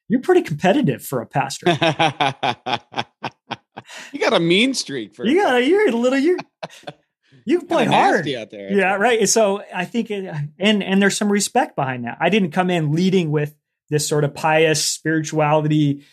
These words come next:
Speaker 1: uh, you know, and so I think it's, it's not that we have to run from our pastoral identity,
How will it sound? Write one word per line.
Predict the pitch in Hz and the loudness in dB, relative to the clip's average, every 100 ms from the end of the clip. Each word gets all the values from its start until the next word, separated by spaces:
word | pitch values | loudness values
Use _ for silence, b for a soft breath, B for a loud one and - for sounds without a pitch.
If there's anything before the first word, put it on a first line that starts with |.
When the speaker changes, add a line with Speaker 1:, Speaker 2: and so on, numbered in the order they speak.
| B B _ _ - | B B _ _ -18
Speaker 1:
uh, | - | -6
you | 160 156 | 0 2
know, | 139 139 156 | 2 -2 -2
and | 151 | 0
so | 165 160 | 2 2
I | 151 | 0
think | 277 302 | -2 -2
it's, | 240 - - | -4 -6 -10
it's | 160 147 | -8 -2
not | 160 214 240 | 0 2 2
that | 175 | 2
we | 175 | 2
have | 170 165 | 2 0
to | |
run | 131 135 147 | 0 2 2
from | - 156 143 | 2 0 0
our | 127 | -2
pastoral | 120 - 127 - 135 127 127 | -4 -4 -6 -4 -2 -2 -2
identity, | 120 117 127 135 131 117 113 | -4 -4 -2 -2 -2 -4 -8